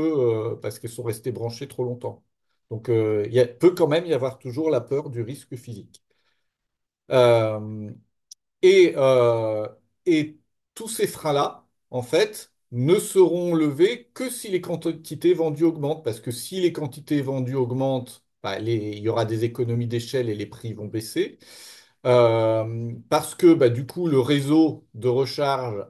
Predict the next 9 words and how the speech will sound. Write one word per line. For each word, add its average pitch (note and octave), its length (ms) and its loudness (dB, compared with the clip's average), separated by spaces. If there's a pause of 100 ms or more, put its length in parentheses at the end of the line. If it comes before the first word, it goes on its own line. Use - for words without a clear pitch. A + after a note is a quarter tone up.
(140)
et, A#2 480 0
et B2+ 60 0
de B2+ 120 2
réparation B2+ 1000 -2
va A2+ 160 2
se - 140 -8
développer. A2+ 600 0 (500)
Et, B2+ 320 4
euh, G#2+ 340 0